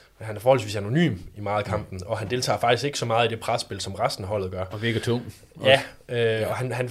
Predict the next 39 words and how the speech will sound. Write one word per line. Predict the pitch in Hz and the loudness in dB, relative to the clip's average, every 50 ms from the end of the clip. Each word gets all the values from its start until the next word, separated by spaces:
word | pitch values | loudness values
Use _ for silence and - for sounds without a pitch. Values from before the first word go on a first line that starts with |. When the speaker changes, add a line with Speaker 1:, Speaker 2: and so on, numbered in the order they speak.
| 110 - | -8 -10
Speaker 1:
han | - 120 120 | -10 -8 -6
falder | 117 - 123 117 113 | -2 0 0 2 2
ud | 143 160 170 | 2 0 0
af | 151 117 104 | 0 0 0
rigtig | 117 127 127 - 113 | 0 0 0 -2 -2
meget | 110 110 113 113 | 0 2 2 2
af | 120 | 2
det. | 120 107 | 0 -2
Han | 107 120 120 | -6 -8 -8
kommer, | - 131 117 110 104 104 | -6 -4 -4 -2 -2 -4
han | 104 117 131 123 | -4 -4 -6 -6
kommer | 131 127 120 123 | -4 -2 -2 -2
lige | 156 165 | -2 -2
tilbage | - 156 - 143 139 120 | -2 0 2 4 4 4
til | - - - | 2 -2 -6
stolpe | - - 127 131 143 - 117 | -2 2 2 2 4 2 0
og | 95 90 | -4 -4
får | - 101 98 | -6 -8 -10
scoret | - - 139 135 131 123 | -8 -2 2 2 4 4
et | 117 | 4
mål, | 139 143 127 104 | 2 -2 -2 -2
der, | 101 | -2
hvor | 98 95 98 110 104 | -4 -4 -4 -6 -6
de | 101 | -4
får | 92 107 104 | -4 -4 -2
gang | 98 135 135 131 120 | 0 2 2 2 0
i | 110 | -2
det. | 104 101 92 - - - - - - - - - | -2 -6 -8 -12 -16 -20 -18 -18 -18 -18 -20 -14
Men | - 101 101 | -10 -6 -6
hvis | 123 123 - | -4 -4 -6
vi | 110 | -6
skal | - - - | -8 -8 -6
se | - 123 | -6 -6
bort | 95 - 131 147 170 170 | -2 2 6 6 6 6
fra | - 127 | 4 0
de | 120 117 | -4 -2
her | 117 123 113 | 0 0 0
sådan, | - 120 113 104 104 | 0 -2 -4 -4 -4
øh, | 98 95 92 87 85 85 | -4 -4 -4 -4 -6 -6